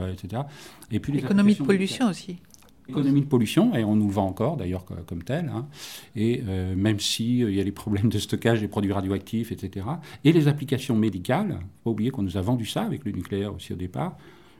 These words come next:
Speaker 1: Pendant des décennies, on a eu en France et ailleurs, euh, tout un tas de produits, de médicaments, de produits d'hygiène, des savons, des shampoings, et cetera, au radium,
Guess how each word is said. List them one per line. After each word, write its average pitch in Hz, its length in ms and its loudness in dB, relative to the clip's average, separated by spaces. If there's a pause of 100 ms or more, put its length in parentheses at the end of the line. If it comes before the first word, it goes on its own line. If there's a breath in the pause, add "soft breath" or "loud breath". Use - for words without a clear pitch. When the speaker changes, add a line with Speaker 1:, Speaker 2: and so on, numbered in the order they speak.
(120)
Speaker 1:
Pendant 113 340 2
des 104 140 2
décennies, 117 600 2
on 104 120 -2
a 98 100 -2
eu 120 160 0
en 107 120 -2
France - 320 -6
et 107 40 2
ailleurs, 120 440 -2
euh, 98 320 -6
tout - 180 -8
un 117 80 -2
tas 131 100 -4
de 131 80 -8
produits, 110 400 -2
de 120 100 -2
médicaments, 110 640 0
de 123 140 -4
produits 107 340 -2
d'hygiène, 101 400 0
des 107 100 0
savons, 110 560 2
des 110 120 -2
shampoings, 107 400 -4
et 117 60 -6
cetera, 101 520 -8
au 110 80 0
radium, 113 500 0